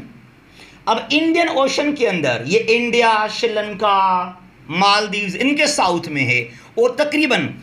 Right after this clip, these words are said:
साढ़े चार सौ, पाँच सौ किलोमीटर जो है south of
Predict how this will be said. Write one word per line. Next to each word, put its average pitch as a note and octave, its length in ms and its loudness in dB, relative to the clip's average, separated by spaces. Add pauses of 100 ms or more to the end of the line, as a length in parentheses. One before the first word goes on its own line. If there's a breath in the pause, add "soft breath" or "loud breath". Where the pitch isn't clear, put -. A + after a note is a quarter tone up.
(440 loud breath)
साढ़े A#3 340 2
चार A3 300 2
सौ, C4 160 -4
पाँच C#4 480 0
सौ D#4 180 0
किलोमीटर A3+ 600 0
जो F3+ 160 -2
है G3+ 160 0
south A3+ 400 -2
of B3+ 140 0